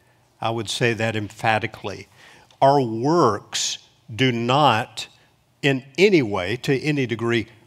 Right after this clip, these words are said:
earn our salvation. The Bible says, "By grace are you saved through faith, and that not of yourselves.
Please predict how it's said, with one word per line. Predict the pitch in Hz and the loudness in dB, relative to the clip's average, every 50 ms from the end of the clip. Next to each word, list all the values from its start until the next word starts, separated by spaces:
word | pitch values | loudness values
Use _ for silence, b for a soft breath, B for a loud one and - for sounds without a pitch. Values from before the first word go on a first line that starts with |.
| _ _ _ - | _ _ _ 2
earn | 147 156 151 127 | 4 4 4 4
our | 107 98 95 92 | 2 0 -2 -2
salvation. | - - - 104 92 92 87 98 107 107 - - - - - - _ _ _ _ _ b b b b b b b b b _ | -4 -2 -2 -2 -2 -2 -4 -6 -6 -4 -6 -8 -12 -14 -18 -20 _ _ _ _ _ b b b b b b b b b _
The | - 101 | -12 -6
Bible | 90 107 113 123 139 - 120 110 | 0 2 4 4 4 2 -2 -6
says, | - - - 117 117 110 | -8 -8 -8 -8 -8 -6
"By | - - 113 107 | -4 -4 -4 -4
grace | 92 95 101 113 117 127 127 - - | -6 -6 -4 -2 -2 -2 -2 -4 -4
are | 131 113 | -6 -6
you | 101 101 107 | -6 -6 -4
saved | - - - 131 120 135 139 - | -4 -2 -2 0 -2 -2 -2 -4
through | - 117 98 | -6 -8 -8
faith, | - - 143 123 127 139 - - | -6 -4 -2 -2 -2 -4 -4 -8
and | 110 104 | -6 0
that | 113 135 135 117 | 0 0 2 2
not | 117 120 | -2 -2
of | 120 110 | -2 -4
yourselves. | 113 113 104 - - 139 135 131 - - | -6 -6 -4 -2 0 0 0 0 -2 -6